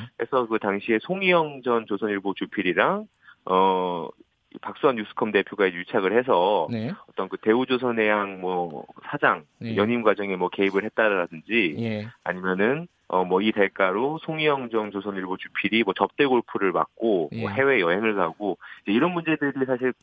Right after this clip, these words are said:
Speaker 1: 그 국회에서 폭로가 나와서
Speaker 2: 예.
Speaker 1: 한번 좀 문제가 됐던 적이 있어요.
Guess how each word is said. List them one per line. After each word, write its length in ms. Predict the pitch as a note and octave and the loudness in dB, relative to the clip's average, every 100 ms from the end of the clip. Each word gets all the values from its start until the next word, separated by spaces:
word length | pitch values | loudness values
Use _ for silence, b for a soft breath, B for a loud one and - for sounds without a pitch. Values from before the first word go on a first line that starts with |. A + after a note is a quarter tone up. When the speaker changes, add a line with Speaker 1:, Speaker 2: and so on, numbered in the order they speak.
| _ | _
Speaker 1:
그 140 | G2+ | -14
국회에서 580 | - A#2+ G#3 G#3 D#3+ A2+ | -12 -2 2 4 2 -2
폭로가 400 | - E3+ D#3 C#3 | -6 -6 -2 0
나와서 640 | F2 E2+ F2 E2+ A#2 D#3+ A3+ | 2 4 4 2 0 0 -2
Speaker 2:
예. 320 | A2+ G#2+ G#2+ A2 | -4 -4 -6 -6
Speaker 1:
한번 380 | F#2+ F#2 G2 | -6 -4 -4
좀 100 | F#2+ | -6
문제가 320 | F#2 F#2 F#2+ F#2 | -10 0 0 2
됐던 460 | F2+ G2+ F#2 E2+ | -2 -2 -2 -4
적이 220 | E2+ F2 E2 | -6 -6 -6
있어요. 480 | - D#2+ C3+ F#2+ | -6 0 2 2